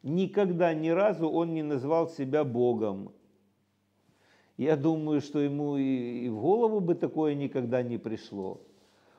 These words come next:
Он везде говорит, что "я пришёл сказать", он себя как бы, ну, как в-, там написано, позиционировал как проповедник, как учитель, как где-то пророк,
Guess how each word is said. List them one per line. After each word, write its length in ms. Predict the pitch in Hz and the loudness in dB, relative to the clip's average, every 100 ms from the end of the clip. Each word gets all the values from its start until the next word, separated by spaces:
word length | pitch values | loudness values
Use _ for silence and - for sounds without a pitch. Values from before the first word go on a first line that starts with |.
| - | -6
Он 180 | 151 165 | -2 2
везде 420 | 180 143 196 240 | 2 2 0 2
говорит, 320 | 208 185 160 | 4 4 2
что 140 | - | 2
"я 220 | 160 190 214 | 4 6 4
пришёл 500 | 214 185 - 202 190 | 2 0 2 2 2
сказать", 680 | - 196 160 175 226 220 185 | 0 2 4 4 4 4 0
он 280 | 180 165 - 151 - | -2 -4 -8 -10 -6
себя 340 | 180 165 226 | -2 2 2
как 300 | - 160 - | 2 -2 0
бы, 280 | 92 190 - - - - | 4 4 2 -8 -20 -6
ну, 220 | 175 165 | 0 0
как 340 | - 175 - - - | 4 2 2 -8 -20
в-, 100 | - - | -10 6
там 300 | 190 170 170 | 6 6 0
написано, 760 | 165 165 247 262 185 160 135 - - | -2 -2 -4 0 0 0 -2 -6 -2
позиционировал 1200 | 196 160 175 - 202 196 214 254 240 226 202 190 | 2 2 2 2 4 4 2 0 4 4 4 2
как 320 | 185 196 196 - - - - _ _ _ _ _ _ | 2 0 -2 -8 -20 -20 -20 _ _ _ _ _ _
проповедник, 1040 | 214 226 214 151 160 196 180 156 151 - - - - _ | 2 4 2 2 6 6 4 0 -6 -8 -16 -20 -20 _
как 240 | 185 175 220 | 2 2 2
учитель, 880 | 190 - 180 202 196 165 147 135 - | 0 0 2 2 2 2 0 -2 -4
как 220 | 131 104 | -4 -2
где-то 320 | 139 147 135 | -2 0 -2
пророк, 840 | - 156 151 131 170 170 - - | 2 4 4 4 4 4 0 -12